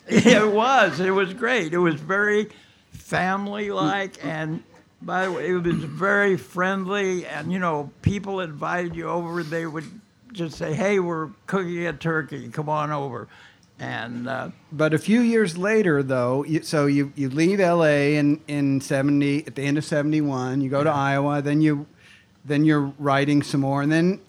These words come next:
Speaker 2: but then you go back to Hollywood in the late seventies. A gu-, a guy calls you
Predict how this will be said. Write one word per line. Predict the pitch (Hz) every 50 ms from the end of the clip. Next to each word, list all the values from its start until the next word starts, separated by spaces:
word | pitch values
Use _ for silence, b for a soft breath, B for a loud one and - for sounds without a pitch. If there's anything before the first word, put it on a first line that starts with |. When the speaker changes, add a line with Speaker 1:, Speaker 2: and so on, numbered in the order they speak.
| - 156
Speaker 2:
but | 151 147
then | 196 190 214 240
you | 240 202
go | 180 202 190
back | 160 135 135 160 175 220 233 233 180 143 - - - _
to | - - 175 165 170 175 180 180 190 - -
Hollywood | - - 147 139 143 143 143 143 143 147 151 151 156 160 175 220 - _ B B B B B B B B B B
in | B 147 143 143
the | 143 139
late | 131 139 143 151 170 165
seventies. | - - 165 151 143 147 143 143 151 151 151 151 143 - - - - -
A | 143 151
gu-, | 143 - 170 - -
a | 151
guy | 139 156 160 170 180
calls | 170 - 180 175 175 190 196 160
you | 175 185 180 180 170